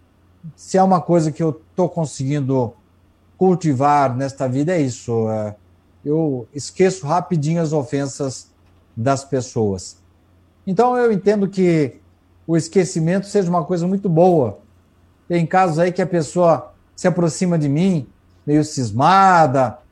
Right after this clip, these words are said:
achando que vai encontrar alguma represália. Eu até pergunto: "Ué, mas por que que você tá tão assim com medo aí de, não, sabe, sabe aquele negócio que eu fiz pra você?" "Eu não tô lembrado, não." "Ah, que bom que você esqueceu."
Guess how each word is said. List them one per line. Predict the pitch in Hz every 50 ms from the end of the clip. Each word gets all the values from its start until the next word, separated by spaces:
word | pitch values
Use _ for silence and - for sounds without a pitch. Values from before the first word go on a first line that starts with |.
| _ _ _ _ _ -
achando | 143 143 127 - - 180 196 185 175 160
que | - 160 147
vai | 151 151 147 147
encontrar | 135 127 147 143 127 139 147
alguma | 151 135 143 147 143
represália. | 135 139 143 - - 135 123 107 101 143 156 180 190 190 180 160 156 156 151 - - - _ _ _ _ _ _ _ _ _ _ _ _ _ -
Eu | 277 247
até | - 240
pergunto: | 226 247 247 214 170 170 180 180 156 - 151 127 - _ - 294
"Ué, | 269 202
mas | 175 160 151 139 - - _ _ _ _
por | - 269
que | - 359 359
que | -
você | - - 392
tá | 392 403 392 392
tão | 392 403 269 269
assim | 226 196 - 214 208
com | 180 190 175
medo | 151 143 147 160 165 165 143 135 139
aí | 143 147 151 151 147 143
de, | 131 131 135 131 117 - _ _ _ _ _ _ _ _ _ _ _ _ -
não, | 214 220 240 226 190 151 123 123 147 147 151 139 - - _ _
sabe, | - - 214 220 196 196 185 170 160
sabe | 151 - - - 226
aquele | 202 208 180
negócio | 160 151 147 156 151 151 -
que | -
eu | 131 117
fiz | 156 156 143
pra | 127 - 143
você?" | 127 123 123 120 - - 185 180 170 170 - _ _ _ _ _ _ _ _ _ _ _ _ _ _ _ _ _ _ _
"Eu | 311 311 302 311
não | 311 302 294
tô | - - 285
lembrado, | 285 269 247 208 202 196 190 190 175 175 180
não." | 160 151 147 147 151 - _ _ _ _ _ _ _ _ _ _ _ _ -
"Ah, | 269 262 226 208
que | - - 220
bom | 190 165 175 175 170
que | 175 -
você | - 180
esqueceu." | 165 143 - 147 123 104 - - 127 117 113